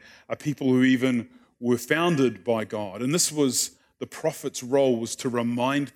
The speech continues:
people that they have a God who cared for them, more than cared for them, created them, more than created them, called them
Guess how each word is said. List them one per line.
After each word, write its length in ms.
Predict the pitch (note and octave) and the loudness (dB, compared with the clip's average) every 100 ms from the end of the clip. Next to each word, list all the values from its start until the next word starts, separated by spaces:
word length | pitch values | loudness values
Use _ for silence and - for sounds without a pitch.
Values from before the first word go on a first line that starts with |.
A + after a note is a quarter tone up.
| - | -16
people 380 | A2 A2+ F#2+ - _ - - - | -16 -12 -14 -16 _ -20 -6 -4
that 160 | B2 | -2
they 180 | C#3 D#3+ | 0 2
have 160 | E3 C#3+ | 2 0
a 60 | |
God 500 | B2+ C3+ E3 A#2+ A#2 G#2+ - | 0 2 2 2 -2 -6 0
who 320 | C#3 C3 B2+ - _ | 4 4 2 -6 _
cared 340 | - - E3+ G#3 | -14 2 2 2
for 140 | D#3 | -2
them, 220 | A#2+ A#2+ | -2 0
more 180 | C3+ F3 | 2 4
than 140 | D#3+ C#3 | 4 0
cared 340 | - D3 D#3 | 0 0 0
for 100 | C3 | -4
them, 220 | A#2+ A2+ - _ | -6 -6 -10 _
created 500 | - C3+ D3+ D#3+ C#3 | 0 2 4 2 -2
them, 200 | A2 F#2+ _ _ | -6 -10 _ _
more 120 | D3+ | 0
than 120 | D#3 C#3+ | 2 0
created 480 | - C#3 D3 D3 | 0 0 2 0
them, 200 | C3 B2 A#2 - _ _ | 0 0 -4 -16 _ _
called 260 | - F3+ E3 | 4 4 6
them 160 | D3+ | 0